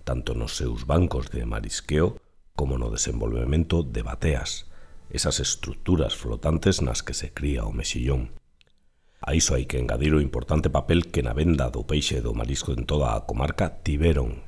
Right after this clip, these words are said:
en algúns casos manteñen, as mulleres de Vilaxoán. O influxo catalán.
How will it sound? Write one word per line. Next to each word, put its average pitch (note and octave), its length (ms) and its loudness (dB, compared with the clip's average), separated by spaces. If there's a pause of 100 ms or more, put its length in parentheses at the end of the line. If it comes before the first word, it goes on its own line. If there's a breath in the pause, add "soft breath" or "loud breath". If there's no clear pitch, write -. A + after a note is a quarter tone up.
(120)
en C#2+ 80 0
algúns D#2+ 400 4
casos - 480 0
manteñen, E2 720 2 (480 soft breath)
as B1+ 160 -6
mulleres B1+ 480 0
de A#1+ 80 -2
Vilaxoán. A1+ 560 -2 (3750)
O C#2+ 160 10
influxo G2+ 640 8
catalán. - 720 2